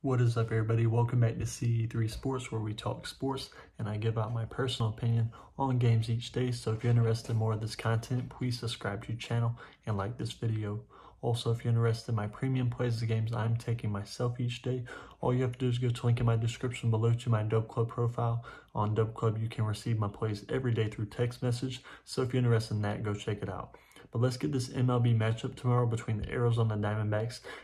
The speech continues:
and the San Francisco Giants. The Diamondbacks fifty-three and sixty-one on the year,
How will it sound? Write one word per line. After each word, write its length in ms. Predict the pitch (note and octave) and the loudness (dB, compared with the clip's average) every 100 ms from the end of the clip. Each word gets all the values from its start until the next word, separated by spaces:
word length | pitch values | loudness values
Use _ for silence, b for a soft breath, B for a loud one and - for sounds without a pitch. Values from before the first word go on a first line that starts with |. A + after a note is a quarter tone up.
| B | B
and 140 | G#2+ | -2
the 60 | G#2 | -2
San 300 | G2 A2 G#2+ | 0 -2 -2
Francisco 560 | - G#2 F#2+ - - G2+ | -2 -4 -4 -6 -6 -4
Giants. 480 | G2+ G2+ G2 - - B B B | -4 -4 -6 -10 -16 B B B
The 80 | - | 2
Diamondbacks 480 | A#2 A#2+ A#2+ A#2+ - | 6 6 6 4 2
fifty-three 480 | C3+ B2 A#2+ A#2+ A#2+ | -2 0 0 2 4
and 80 | A#2 | 4
sixty-one 520 | B2 A#2+ B2+ A2+ A2 | 0 -4 0 2 2
on 140 | G#2+ | 0
the 80 | G#2+ | 2
year, 320 | A2+ C3+ C#3 | 4 4 2